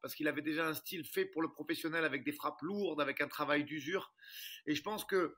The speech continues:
même s'il a un, juste un dix-neuf deux avec cinq K O, ça bosse tellement en usure, en puissance. Il s'est boxé dans la poche. Déjà, dès l'amateur, il s'est boxé dans la, il s'est bo-, euh, boxé dans la poche aussi. Et, et c'est vrai, c'était vraiment plus un typique pro. Il fallait pas le laisser, à mon avis, en amateur très longtemps.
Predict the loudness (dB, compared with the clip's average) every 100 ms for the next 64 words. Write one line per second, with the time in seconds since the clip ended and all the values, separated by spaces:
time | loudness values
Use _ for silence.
0 | -14 -20 _ 0 2 4 8 10 10 6
1 | 2 0 0 0 -2 0 0 4 6 6
2 | 4 0 -2 4 6 6 4 -2 _ _
3 | _ 2 4 6 6 4 4 4 4 4
4 | 2 2 -4 -4 -4 -4 0 2 2 0
5 | -6 -6 -2 0 0 -2 -2 0 2 2
6 | 2 2 4 4 4 2 2 -4 -10 0
7 | 4 6 6 8 6 6 6 6 6 4
8 | 2 2 2 0 2 2 0 -4 -2 0
9 | 0 0 0 0 0 0 4 4 2 -2
10 | -2 -4 -8 _ -14 -8 -6 -6 -4 4
11 | 6 6 4 0 0 2 0 0 -2 0
12 | 2 2 2 0 0 0 0 -2 -8 -8
13 | -6 2 4 6 6 6 4 2 2 0
14 | 0 0 0 2 2 2 -2 -2 -4 0
15 | -2